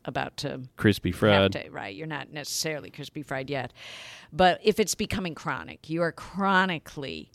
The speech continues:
Speaker 1: depressed, sadness or depression, you're feeling it all the time, stomach or bowel problems all the time, mental fatigue, chronically,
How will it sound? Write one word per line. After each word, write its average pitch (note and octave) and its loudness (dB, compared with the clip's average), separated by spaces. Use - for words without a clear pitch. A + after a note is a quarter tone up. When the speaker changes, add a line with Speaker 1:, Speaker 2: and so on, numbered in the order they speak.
Speaker 1:
depressed, D3 -6
sadness E3+ 4
or E3 0
depression, C3+ -6
you're B2+ -10
feeling E3 -4
it D3+ -4
all D3 0
the D3 -6
time, C#3 -8
stomach E3+ -2
or D3+ -2
bowel C#3 0
problems B2 -6
all D3 4
the D3 0
time, D3 -6
mental F3 2
fatigue, - -6
chronically, D3 -2